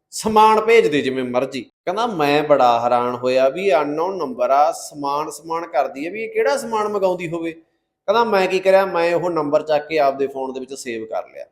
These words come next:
ਤੇ ਮੈਂ ਚੱਕ ਕੇ ਕਹਿੰਦਾ ਮੋਬਾਈਲ ਬੰਦ ਕਰਕੇ ਉਵੇਂ ਹੀ ਰੱਖਤਾ। ਕਹਿੰਦਾ ਜਦੋਂ ਇਹਨੂੰ, ਇਹਦੀ ਅੱਖ ਖੁੱਲੀ, ਕਹਿੰਦਾ ਇਹਨੇ ਭੱਜ ਕੇ ਮੋਬਾਈਲ ਫੜਿਆ ਮੇਰੇ ਸਾਹਮਣੇ।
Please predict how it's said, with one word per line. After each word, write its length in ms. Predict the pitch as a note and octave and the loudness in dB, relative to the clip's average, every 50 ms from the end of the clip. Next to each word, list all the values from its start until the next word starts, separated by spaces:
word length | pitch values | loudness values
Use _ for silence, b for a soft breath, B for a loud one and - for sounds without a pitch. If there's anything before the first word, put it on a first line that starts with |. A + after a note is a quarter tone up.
| _ _ - | _ _ -8
ਤੇ 80 | D#3+ | -6
ਮੈਂ 260 | D#3+ E3 D#3+ D#3+ D#3+ D#3 | -2 0 0 0 0 0
ਚੱਕ 280 | D3+ D#3+ D3+ C#3+ D3+ | 0 0 -2 -2 -2
ਕੇ 120 | C#3+ D3 C#3+ | -8 -10 -8
ਕਹਿੰਦਾ 160 | D#3+ E3 E3 | -8 -6 -6
ਮੋਬਾਈਲ 380 | D#3+ D3+ C#3 C#3 C#3 C#3 C#3 | -6 -4 -2 0 0 2 0
ਬੰਦ 180 | C3+ C#3 C3+ C3+ | 0 -2 -2 -2
ਕਰਕੇ 260 | C3 C#3 C3+ C3+ D3+ | -4 -4 -4 -6 -10
ਉਵੇਂ 340 | C#3+ - C#3+ C3+ C3 C3 C3 | -12 -10 -10 -10 -8 -8 -6
ਹੀ 40 | B2+ | -4
ਰੱਖਤਾ। 320 | C3+ C3+ - - - - - _ _ _ _ _ _ _ _ _ _ _ _ - | -4 -4 -4 -8 -16 -20 -20 _ _ _ _ _ _ _ _ _ _ _ _ 0
ਕਹਿੰਦਾ 160 | G3 A3 B3+ | 2 2 2
ਜਦੋਂ 320 | A3+ G3 G3+ F#3+ G3+ G3+ | 4 2 2 4 6 6
ਇਹਨੂੰ, 360 | G3+ G3+ G3+ A3+ A3+ G#3+ - - | 6 6 6 4 0 -2 -2 -2
ਇਹਦੀ 220 | F#3 G3+ G#3 F#3+ | 2 4 6 6
ਅੱਖ 200 | F3+ F#3 F3+ - | 4 4 0 -4
ਖੁੱਲੀ, 340 | E3+ F3+ F#3 F#3+ G#3+ G3+ G3 | -4 -4 -2 -2 -2 -4 -4
ਕਹਿੰਦਾ 220 | G3 G3+ G3+ A#3 | -6 -8 -6 -4
ਇਹਨੇ 140 | A#3 A#3+ A#3 - | -4 -2 0 2
ਭੱਜ 200 | B3+ A#3 F3+ F#3 | 2 2 2 0
ਕੇ 160 | - F#3+ F#3+ | -2 0 0
ਮੋਬਾਈਲ 360 | F#3 F3+ E3+ E3 E3 D#3+ D#3 | 0 2 4 4 6 6 4
ਫੜਿਆ 320 | - B2+ A2+ A#2+ C3 B2+ - - - - - | 2 -2 0 0 0 0 -2 -4 -12 -6 -2
ਮੇਰੇ 180 | D3 D#3+ D#3+ D#3 | 2 2 2 2
ਸਾਹਮਣੇ। 460 | D3+ - B2+ B2 C3+ C#3+ C#3 C3 | 0 -2 -4 -2 -2 -4 -6 -6